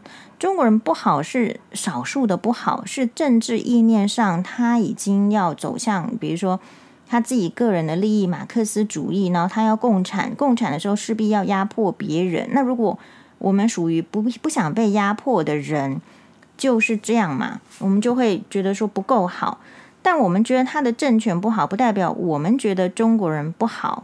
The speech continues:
好，至少黄医师是这样子的论点。那当然啦，可是中国因为他的这个，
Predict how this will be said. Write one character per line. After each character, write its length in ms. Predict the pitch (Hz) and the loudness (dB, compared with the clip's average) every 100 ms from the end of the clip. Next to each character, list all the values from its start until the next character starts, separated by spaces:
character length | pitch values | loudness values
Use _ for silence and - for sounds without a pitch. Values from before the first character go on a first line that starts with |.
| 190 | -2
好， 140 | 196 | -2
至 160 | 180 320 | 0 0
少 160 | 180 | 0
黄 200 | 160 160 | 0 0
医 80 | 190 | 0
师 160 | 208 208 | 0 -2
是 140 | 208 | -2
这 140 | 208 220 | 0 0
样 120 | 175 | -2
子 120 | 165 | -4
的 80 | 156 | -2
论 280 | 202 170 - | 0 -2 -4
点。 260 | 165 - - _ _ _ _ _ _ _ - - - - _ | -6 -8 -12 _ _ _ _ _ _ _ -20 -20 -20 -20 _
那 100 | 330 | -2
当 160 | 349 349 | 0 2
然 220 | 269 214 | 4 4
啦， 180 | 214 214 | 2 2
可 160 | 233 | 0
是 100 | 214 | -2
中 320 | 294 339 339 349 | -2 -2 -2 0
国 160 | 214 | 2
因 120 | 202 | 4
为 100 | 247 | 4
他 220 | 247 254 226 | 2 0 0
的 100 | 196 | 0
这 140 | 220 | -2
个， 180 | 185 | -2